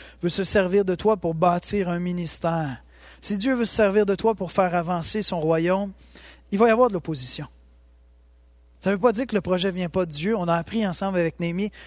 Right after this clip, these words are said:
comment savoir si nos projets viennent de Dieu. Mais il va y avoir de l'opposition. Toutes sortes d'opposition, toutes sortes de formes d'opposition.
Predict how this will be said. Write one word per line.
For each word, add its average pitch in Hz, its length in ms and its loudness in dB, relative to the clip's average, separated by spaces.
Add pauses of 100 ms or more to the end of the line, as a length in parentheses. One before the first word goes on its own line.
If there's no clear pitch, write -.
comment 180 240 -2
savoir 185 440 0
si 190 160 -6
nos 175 120 -4
projets 160 360 -2
viennent 151 300 -6
de 139 120 -6
Dieu. 147 280 -6 (2500)
Mais 180 120 0
il 196 60 -2
va 208 80 0
y 208 60 4
avoir 233 240 0
de 190 60 -8
l'opposition. 135 580 -4 (400)
Toutes - 160 -4
sortes 226 320 0
d'opposition, 151 480 -6
toutes 233 160 -4
sortes 214 200 0
de 180 80 2
formes 202 540 0
d'opposition. 127 640 -6